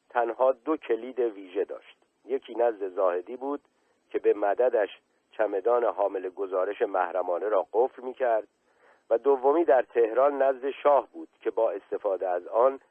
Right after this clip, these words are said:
چمدان را می‌گشود. گزارش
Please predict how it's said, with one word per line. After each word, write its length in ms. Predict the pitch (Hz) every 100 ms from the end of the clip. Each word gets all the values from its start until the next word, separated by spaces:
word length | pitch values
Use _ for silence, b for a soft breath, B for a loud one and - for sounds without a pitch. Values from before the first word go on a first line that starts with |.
| _ _
چمدان 520 | _ 113 107 98 123 127
را 140 | 123
می‌گشود. 520 | 117 117 - - - _ _ _ _ _ _ _ _ _ _ _ _ _ _ _ _ _ _ _ _ _ _ _ _ _ _ _ _
گزارش 460 | 151 165 165 165